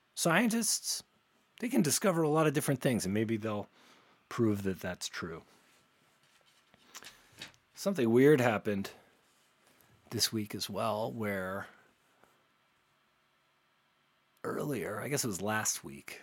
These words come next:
but one day I was walking and I was like,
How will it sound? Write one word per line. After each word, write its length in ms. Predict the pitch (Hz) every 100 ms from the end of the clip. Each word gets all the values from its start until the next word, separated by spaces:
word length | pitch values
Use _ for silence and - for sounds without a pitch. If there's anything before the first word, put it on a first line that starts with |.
| -
but 300 | 104 101 - _ - _ _ _ _ _ _ _ _ _ _ _ _ -
one 160 | 156
day 100 | 170
I 60 | 147
was 180 | 131 -
walking 480 | 135 - - 113
and 100 | 95
I 80 | 95
was 160 | 92 -
like, 220 | 95